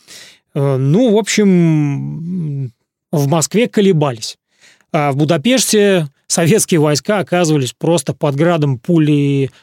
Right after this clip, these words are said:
коктейлей Молотова со, со стороны, э, венгерских повстанцев.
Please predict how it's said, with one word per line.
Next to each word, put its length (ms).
коктейлей 400
Молотова 540
со, 560
со 140
стороны, 520
э, 260
венгерских 480
повстанцев. 540